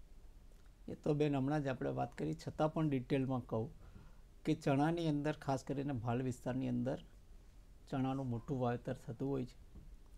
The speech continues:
જ્યાં મોટે ભાગે આ, આ વરસાદ આધારિત ખેતી હોય છે, બિન પિયત ચણાની ખેતી થતી હોય છે. તો એની અંદર લીલી ઈયળનો વધારે ઉપદ્રવ હોય છે, બાકી ખાસ કોઈ આવતું નથી. તો એના માટે જે કાંઈ વિષ છે, એના ફેરોમોન ટ્રેપ છે,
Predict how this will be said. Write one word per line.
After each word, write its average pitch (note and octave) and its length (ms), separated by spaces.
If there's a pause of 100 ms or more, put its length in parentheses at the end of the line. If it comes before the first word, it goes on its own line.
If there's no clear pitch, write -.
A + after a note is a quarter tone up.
(120)
જ્યાં B2+ 180
મોટે A#2+ 260
ભાગે B2 520 (420)
આ, - 40
આ - 320 (100)
વરસાદ C3+ 340
આધારિત C3 380
ખેતી B2 300
હોય C3+ 140
છે, C#3+ 160
બિન C3+ 240
પિયત C3 280
ચણાની C3 340
ખેતી B2 300
થતી B2 300
હોય C3 160
છે. - 140 (720)
તો D3+ 80
એની C#3+ 220
અંદર C#3+ 320 (300)
લીલી B2+ 340
ઈયળનો C3+ 340
વધારે B2+ 300
ઉપદ્રવ B2+ 360
હોય B2+ 120
છે, C#3 120
બાકી A#2 340
ખાસ A#2 280
કોઈ - 200
આવતું A2+ 320
નથી. C3+ 220
તો B2+ 120
એના B2 180
માટે B2 300
જે A2+ 160
કાંઈ B2 300
વિષ A#2 240
છે, - 360
એના E3+ 140
ફેરોમોન A#2+ 480
ટ્રેપ - 340
છે, G#2+ 220